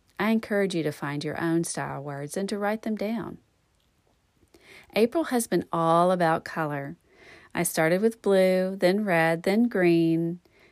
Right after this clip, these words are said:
Tomorrow, I'll be speaking about the messages and meanings of orange and yellow and how to wear them well.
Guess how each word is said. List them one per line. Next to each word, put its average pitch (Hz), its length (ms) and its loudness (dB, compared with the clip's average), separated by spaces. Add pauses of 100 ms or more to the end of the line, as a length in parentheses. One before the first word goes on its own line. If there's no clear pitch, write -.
(120)
Tomorrow, 196 720 2
I'll 165 180 0
be 165 120 -2
speaking 165 480 -4
about 156 360 -4
the 165 60 -6
messages 170 540 -4
and 165 120 -2
meanings 160 420 -2
of 170 100 -12
orange 170 420 -2
and 156 160 -4
yellow 190 460 -6
and 165 140 -6
how 170 140 -6
to 170 80 -4
wear 160 260 -6
them 165 180 -6
well. 165 460 -6